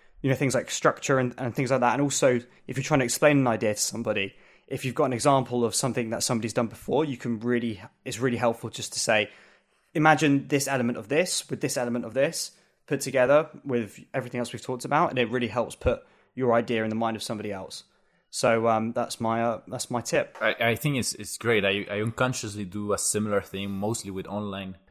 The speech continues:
Speaker 1: Mm-hmm.
Speaker 2: resources. And my question to you would be, how, how do you keep track of them?
Speaker 1: I
Speaker 2: At least
Speaker 1: don't.
Speaker 2: when they are
Speaker 1: So this
Speaker 2: online.
Speaker 1: is it. I think this is what's really important, right? Um,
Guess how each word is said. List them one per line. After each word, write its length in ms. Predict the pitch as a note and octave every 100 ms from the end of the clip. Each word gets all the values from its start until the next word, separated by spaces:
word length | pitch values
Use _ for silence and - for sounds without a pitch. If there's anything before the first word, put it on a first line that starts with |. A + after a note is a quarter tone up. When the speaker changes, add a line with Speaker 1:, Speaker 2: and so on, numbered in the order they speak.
| -
Speaker 1:
Mm-hmm. 260 | C3+ B2
Speaker 2:
resources. 840 | C3 G#2+ - A2+ A2 - D#3 - - -
And 220 | G#2+ G#2
my 120 | G#2
question 360 | - G#2+ - A2
to 140 | G#2+
you 160 | G#2+ G#2
would 160 | F#2 F2
be, 220 | F#2+ F2+ _ _ _ -
how, 580 | G#2+ A2+ B2+ C3+ F#2 - _ _ _
how 240 | - G#2 A2+
do 100 | B2
you 80 | A2+
keep 240 | G#2 -
track 300 | - G#2+ -
of 120 | E2+
them? 180 | E2+ D#2+ D2+
Speaker 1:
I 100 | C3+
Speaker 2:
At 80 | D3
least 180 | A2+
Speaker 1:
don't. 40 | G2
Speaker 2:
when 80 | F2
they 40 | F2+
are 40 |
Speaker 1:
So 120 | E3
this 240 | C#3+ E3 C3+
Speaker 2:
online. 140 | D3
Speaker 1:
is 60 | B2
it. 20 |
I 40 | C#3
think 220 | E3 D3
this 160 | C#3+ A#2+
is 40 |
what's 180 | C#3 C3
really 120 | C3
important, 460 | A#2+ A#2 A#2 - F#2+
right? 220 | G#2 A2 - _ _ -
Um, 420 | A#2+ A2+ A2+ A#2